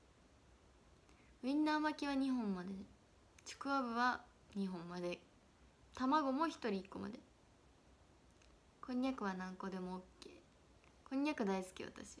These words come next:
透明のこんにゃくが好き。なんかコンビニの透明っ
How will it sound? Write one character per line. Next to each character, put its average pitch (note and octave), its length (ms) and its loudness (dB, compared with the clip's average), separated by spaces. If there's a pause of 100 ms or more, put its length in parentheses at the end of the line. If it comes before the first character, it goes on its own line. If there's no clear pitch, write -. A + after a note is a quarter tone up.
(240)
透 D#4+ 200 -2
明 F4 200 2
の E4+ 100 0
こ E4+ 120 -2
ん D#4+ 80 0
に D#4+ 80 0
ゃ D#4 40 -4
く D#4 120 -4
が F#3 60 -2
好 F#3 40 -8 (120)
き。 - 120 -12
な F3+ 100 -8
ん E3 40 -12
か - 160 -14 (880)
コ C#4 60 -6
ン C#4+ 100 0
ビ C#4 100 0
ニ C4+ 120 0
の C4 100 0
透 C4 200 -4
明 C4+ 200 0
っ - 20 -8